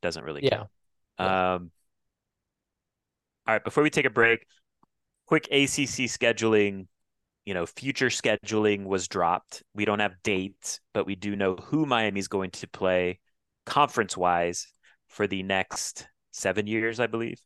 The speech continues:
Speaker 1: twenty twenty-four to twenty thirty. Um, so just twenty twenty-four, right?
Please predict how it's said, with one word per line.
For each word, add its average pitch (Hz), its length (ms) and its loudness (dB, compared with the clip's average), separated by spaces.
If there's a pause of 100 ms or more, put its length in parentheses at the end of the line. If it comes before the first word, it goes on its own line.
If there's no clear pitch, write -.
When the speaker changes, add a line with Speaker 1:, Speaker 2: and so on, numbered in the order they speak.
(200)
Speaker 1:
twenty 104 260 -6
twenty-four 101 540 0
to - 180 -12
twenty 95 360 -6
thirty. 90 580 -2 (540)
Um, 87 500 0 (1300)
so - 180 -2
just - 280 0
twenty 123 240 2
twenty-four, 101 640 2
right? 92 320 2